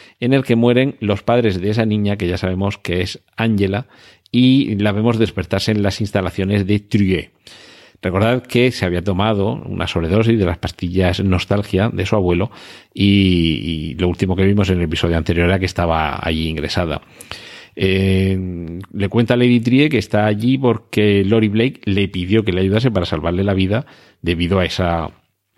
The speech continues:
a esa sobredosis de pastillas Nostalgia. Y de hecho le inyecta una especie de tutorial. Mientras, además, le, le explica que la transfusión, porque tiene como un extra-, extraño tubo conectado al brazo, dice que mediante esa,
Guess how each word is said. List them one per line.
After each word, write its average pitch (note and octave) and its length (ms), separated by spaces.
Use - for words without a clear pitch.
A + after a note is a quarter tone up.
a G2+ 100
esa G#2+ 160
sobredosis F#2+ 460
de A2 100
pastillas G2+ 380
Nostalgia. F#2+ 460
Y - 20
de E2 80
hecho - 180
le G#2+ 160
inyecta F#2 460
una A#2 100
especie G#2+ 300
de G#2+ 120
tutorial. G2 720
Mientras, C#3+ 380
además, A#2 360
le, A#2 240
le G#2 160
explica B2+ 520
que G#2 480
la F#2+ 220
transfusión, G2+ 560
porque - 320
tiene - 540
como - 180
un C#2+ 460
extra-, - 360
extraño F#2+ 600
tubo B2+ 320
conectado G2 340
al F2+ 60
brazo, F2 340
dice C3+ 160
que C3+ 120
mediante A2+ 320
esa, B2+ 360